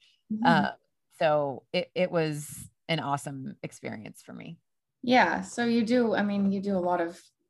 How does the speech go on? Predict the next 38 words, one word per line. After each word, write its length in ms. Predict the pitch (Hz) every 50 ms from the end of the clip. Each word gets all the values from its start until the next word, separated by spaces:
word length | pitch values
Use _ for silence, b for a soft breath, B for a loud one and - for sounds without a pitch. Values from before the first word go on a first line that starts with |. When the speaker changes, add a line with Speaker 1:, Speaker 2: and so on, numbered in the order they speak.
| _ _ _
Speaker 1:
obviously 420 | - 175 175 165 165 165 - 170 165
in-person 400 | 170 175 175 185 175 170 175 170
acting, 400 | 156 156 160 - - 165 160 165
and 120 | 160 160 160
then 160 | 160 165 160
you 100 | 165 156
do 140 | 165 170 165
a 40 |
lot 160 | 160 160 156 160
of 100 | 165 165
voiceover 600 | 165 170 170 175 185 185 185 190 190 208 208 214
acting, 340 | 214 220 220 - 262 247 233
I 80 | 233
guess 240 | 226 233 226 226 -
you 100 | 240 233
would 220 | 233 233 226 - - - - - _ -
call 240 | - 233 233 254 302
it, 80 | 320 285
is 120 | 240 202 -
the 60 | 220
right 160 | 220 220 214
term. 300 | - 247 226 269 339 B B B B B B B B
Speaker 2:
Yeah. 160 | 262 208 214
Speaker 1:
Um, 140 | 208 214 214
you've 140 | 214 208 214
also 320 | 208 202 202 208 214 196
done 400 | 196 202 196 190 190 185 180 - - - 185
video 300 | 190 185 190 208 196 175
games. 340 | 160 160 151 156 170 175 180
I 120 | 180 170 170
saw 240 | 175 - 170 170 170
the, 500 | 170 165 165 165 160 160 165 170 180 - -
that 120 | 180 175
you 100 | 175 170
were 100 | 170 170
Hawk 280 | - 170 170 170 - -
Girl 200 | 170 165 160 160
in 180 | 160 165 165